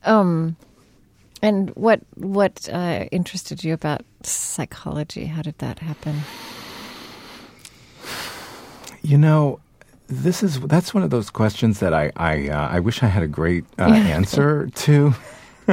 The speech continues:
Speaker 2: You know, uh, and, uh, it's very hard, uh,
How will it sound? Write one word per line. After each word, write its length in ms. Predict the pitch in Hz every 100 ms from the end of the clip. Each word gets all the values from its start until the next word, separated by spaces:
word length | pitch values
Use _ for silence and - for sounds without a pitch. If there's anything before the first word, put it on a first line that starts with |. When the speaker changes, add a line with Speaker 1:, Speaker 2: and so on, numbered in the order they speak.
| 151 - - 277 202 127
Speaker 2:
You 120 | 123
know, 260 | 117 113 110
uh, 380 | 110 104 98 87
and, 300 | 104 101 95 -
uh, 240 | 101 69 110
it's 220 | 101 -
very 400 | 87 95 101 120
hard, 580 | 104 101 98 98 - 101
uh, 220 | 95